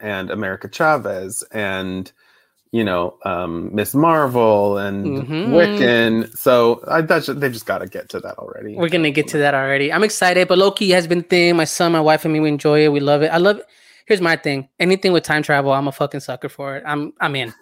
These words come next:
Speaker 1: <laughs> I tweeted a thing that was like, um, it was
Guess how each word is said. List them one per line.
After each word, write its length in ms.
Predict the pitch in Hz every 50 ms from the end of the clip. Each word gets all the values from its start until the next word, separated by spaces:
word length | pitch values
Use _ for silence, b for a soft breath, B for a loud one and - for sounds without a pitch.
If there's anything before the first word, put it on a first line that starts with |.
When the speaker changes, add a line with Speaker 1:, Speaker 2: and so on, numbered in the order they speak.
| _ _
Speaker 1:
<laughs> 220 | - - 262 - -
I 100 | 175 175
tweeted 340 | - - 175 180 180 165
a 80 | 160 151
thing 240 | 160 - 156 151 147
that 140 | 139 117 123
was 160 | 127 117 117
like, 320 | 123 120 113 107 110 - b b b b b _ _
um, 400 | 117 117 113 107 104 101 - - _ _
it 80 | 135 123
was 460 | 107 120 117 104 110 - - -